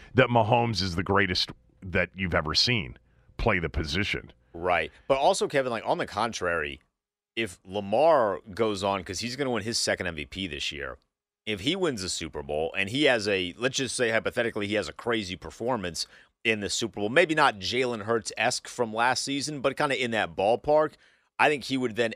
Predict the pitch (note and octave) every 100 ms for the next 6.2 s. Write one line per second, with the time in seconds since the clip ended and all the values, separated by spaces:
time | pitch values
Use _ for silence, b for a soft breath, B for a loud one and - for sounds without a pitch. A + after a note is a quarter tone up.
0 | - A#2 A2+ A2+ G2+ - G#2 G2+ F#2+ -
1 | G#2 G2+ - G#2 G2+ b b b C3 F3
2 | E3+ C3+ A2+ G2 - - G#2+ - A2+ F2
3 | E2 - A#2+ B2+ C3+ B B F#2+ A2+ C#3+
4 | C3+ - C3 A#2 - A#2 G#2 A2+ G2+ G#2+
5 | G2+ F2+ A2 G#2+ G#2 F#2+ F#2 F#2 F2 F2+
6 | - F#2+